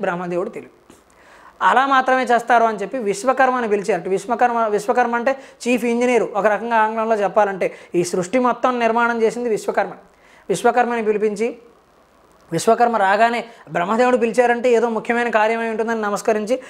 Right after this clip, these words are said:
"స్వామి, నా నుంచి ఏం కోరుకుంటున్నారు, ఏం చేయాలని చెబుతారు, ఆదేశించండి, వెంటనే చేస్తాం"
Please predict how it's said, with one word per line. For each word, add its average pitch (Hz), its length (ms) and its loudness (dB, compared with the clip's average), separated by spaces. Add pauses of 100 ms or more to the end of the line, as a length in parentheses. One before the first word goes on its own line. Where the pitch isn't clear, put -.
(140)
"స్వామి, 220 260 2
నా 233 140 0
నుంచి 226 280 -2
ఏం 220 220 2
కోరుకుంటున్నారు, 226 560 0
ఏం 214 320 0
చేయాలని 226 280 4
చెబుతారు, 214 360 2
ఆదేశించండి, 214 560 0
వెంటనే 185 340 -4
చేస్తాం" - 260 -16